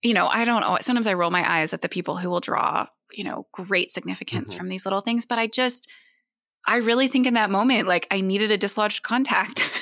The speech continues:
Speaker 1: <laughs> to, like, be at the right
Speaker 2: <laughs>
Speaker 1: place at the right
Speaker 2: Yeah.
Speaker 1: time for this very distressed teenage girl who I think needed someone exactly my age, because a lot of
Speaker 2: Mm-hmm.
Speaker 1: what she was going through was both stuff I remember. I'm close enough to those years that I get it.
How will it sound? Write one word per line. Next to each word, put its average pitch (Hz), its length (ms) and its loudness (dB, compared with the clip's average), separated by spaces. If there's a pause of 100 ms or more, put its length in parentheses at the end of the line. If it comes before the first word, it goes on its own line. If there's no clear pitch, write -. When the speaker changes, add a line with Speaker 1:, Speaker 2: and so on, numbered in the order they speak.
Speaker 1:
<laughs> 339 200 -2
to, 370 80 4
like, 262 180 2
be 208 160 2
at 208 80 4
the 220 100 4
right 190 300 4
Speaker 2:
<laughs> - 40 -8
Speaker 1:
place 226 260 4
at 208 120 0
the 202 120 4
right 196 200 4 (120)
Speaker 2:
Yeah. 214 60 0
Speaker 1:
time 202 360 2 (300)
for 214 80 2
this 202 160 2
very 202 340 2
distressed 190 640 2
teenage 185 320 -2
girl 175 420 2 (460)
who 185 460 2 (200)
I 196 140 2
think 226 260 0
needed 214 300 2
someone 247 260 2
exactly 202 480 0
my 175 340 0
age, 285 720 0
because 196 240 -4
a 190 60 2
lot 190 220 2
of 196 40 -2
Speaker 2:
Mm-hmm. 196 60 -2
Speaker 1:
what - 80 -2
she - 140 0
was 185 120 2
going 180 300 0
through 240 160 -2
was 208 140 0
both 180 200 0
stuff - 220 -4
I 175 120 -2
remember. 190 480 -2
I'm 214 140 0
close - 260 -2
enough 202 200 -4
to - 80 -6
those 208 180 0
years 208 280 0
that - 100 -6
I 160 120 -8 (360)
get 165 200 -2
it. 254 260 0